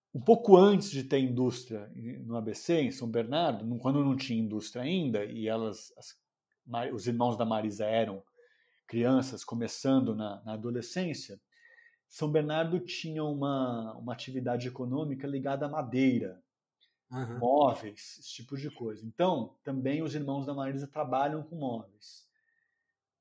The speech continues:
Speaker 1: E ali, a partir do final dos anos cinquenta, começa a ter o, o, o, ou du-, durante os anos cinquenta,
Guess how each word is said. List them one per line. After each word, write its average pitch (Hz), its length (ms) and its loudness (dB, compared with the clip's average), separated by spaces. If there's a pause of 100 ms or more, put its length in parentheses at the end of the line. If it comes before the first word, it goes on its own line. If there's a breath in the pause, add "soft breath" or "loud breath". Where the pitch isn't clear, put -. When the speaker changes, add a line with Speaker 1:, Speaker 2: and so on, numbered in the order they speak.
(140)
Speaker 1:
E 143 60 -2
ali, 156 340 6
a 151 60 8
partir 151 420 0
do 143 140 0
final 131 360 -2
dos 113 180 -6
anos 117 220 -6
cinquenta, 120 800 -6
começa 139 460 -6
a 156 40 -6
ter 151 300 -2
o, 165 180 -6 (140)
o, 131 720 -6 (500)
o, 117 560 -8
ou 131 160 -4
du-, 135 300 0
durante 131 440 2
os 110 80 -2
anos 113 240 -4
cinquenta, 143 640 -2